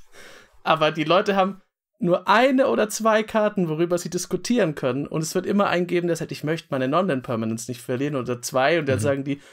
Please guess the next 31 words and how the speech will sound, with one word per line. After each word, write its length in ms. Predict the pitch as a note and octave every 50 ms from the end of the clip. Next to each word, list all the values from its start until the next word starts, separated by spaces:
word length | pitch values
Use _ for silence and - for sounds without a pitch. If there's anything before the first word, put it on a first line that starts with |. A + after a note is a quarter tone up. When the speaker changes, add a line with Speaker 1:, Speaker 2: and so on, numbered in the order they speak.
| - - - - - - -
Speaker 1:
die 80 | A#2 G#2+
muss, 180 | A#2 A#2+ - -
muss 200 | D3 - - E3
weg, 240 | F#3+ G#3+ - - -
alles 340 | C#3+ E3+ A3 B3 G#3 - -
muss 180 | E3+ D#3 -
weg, 180 | D#3 D#3+ - -
alles 260 | D3 F3 F3+ F3+ -
ist 100 | E3 -
hier 140 | - - -
problematisch. 920 | - - D#3 - C#3+ C#3 C3+ C3 B2+ C#3 C#3 - F3 C4+ D#4 - - - - - _ _ - - - - - - _ - - - - - - - - -
Und 180 | E3 D3 -
das 160 | F3+ G#3 - -
finde 140 | A#3+ A3 G3+
ich 80 | G#3
halt 120 | G#3 F#3 F#3+
immer 160 | F#3 F3 E3+
ganz 200 | D#3+ D3+ - -
witzig, 500 | E3+ - - - E3 E3+ F#3 - - - -
aber 520 | C#3 C#3+ C#3+ D3 C#3 C#3 C3+ - - - - - _ - - - -
deswegen 440 | D#3 D#3 - F3+ D#3+ D#3+ D#3 D#3 D#3
war 100 | C#3+ D3
ich 140 | - C#3
auch 60 | D3 -
bei 120 | - C#3
dem 160 | C#3 C3 B2
Elfendeck 440 | - D3+ F3 - E3+ C3+ B2+ A#2+ -
nie 100 | C#3 C#3+
so 140 | C#3 C#3+ C3+
richtig 260 | C#3 B2+ - A#2+ A#2
begeistert, 600 | - B2 - C3 A#2+ C3 - - - D#3 D#3 -